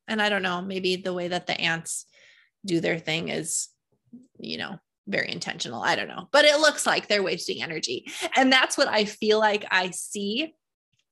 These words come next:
and observe, observe from so many small business owners, that we are super intentional when we decide to open, right? Think back to the day that you decided to open. Think back. I want you to s-, just stop what you're doing. And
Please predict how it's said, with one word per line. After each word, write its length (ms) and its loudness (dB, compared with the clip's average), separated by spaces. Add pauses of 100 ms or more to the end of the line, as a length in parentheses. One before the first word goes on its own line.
and 120 0
observe, 640 2
observe 540 0 (420)
from 160 0
so 400 2
many 220 0
small 280 -4
business 380 -4
owners, 420 -6 (320)
that 240 4
we 200 4
are 160 4
super 680 6
intentional 800 2
when 140 2
we 100 2
decide 380 -2
to 100 -2
open, 480 -6 (160)
right? 260 2
Think 340 -4
back 260 2
to 120 -4
the 120 2
day 500 2 (240)
that 140 4
you 200 -2
decided 520 -2
to 100 -6
open. 300 -8
Think 420 -4
back. 220 0 (260)
I 60 4
want 180 4
you 60 2
to 60 2
s-, 180 -2
just 220 -4
stop 300 0
what 100 -4
you're 120 0
doing. 380 -2
And 100 -10